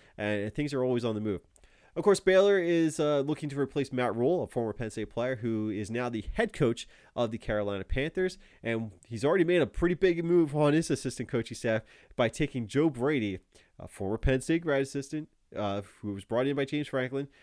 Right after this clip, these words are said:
who has been with the New Orleans Saints, and now is coming off a wildly successful season as L S U's passing game, uh, coordinator. And, uh, of course, you saw what L S U passing game did this year with Joe Burrow and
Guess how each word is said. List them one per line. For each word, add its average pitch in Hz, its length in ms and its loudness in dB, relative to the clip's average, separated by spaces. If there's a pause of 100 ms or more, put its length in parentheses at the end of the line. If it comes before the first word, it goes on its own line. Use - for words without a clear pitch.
(120)
who 117 220 0
has 101 320 0
been 110 340 -4
with 123 160 -2
the 135 80 -2
New 147 100 0
Orleans 165 320 -2
Saints, 143 300 -2 (260)
and 107 220 -4
now 131 260 2
is 135 140 0
coming 127 240 -2
off 127 180 -2
a 101 80 -2
wildly 120 480 0
successful 123 480 -6
season 117 420 -2 (280)
as 107 340 2
L 123 160 2
S 120 160 -2
U's 123 300 0
passing 120 480 -4
game, 107 260 -4
uh, 101 100 -2
coordinator. 101 680 -2 (480)
And, 110 320 0
uh, 107 60 0
of 104 140 -2
course, - 320 -6 (100)
you 127 300 -6
saw 131 240 2
what 117 100 2
L 113 140 0
S 113 120 -8
U 113 80 -6
passing 110 480 -4
game 101 220 -4
did 120 220 0
this 110 200 -6
year 110 140 -2
with 98 140 -6
Joe 107 160 -4
Burrow 101 460 -2
and 92 200 -8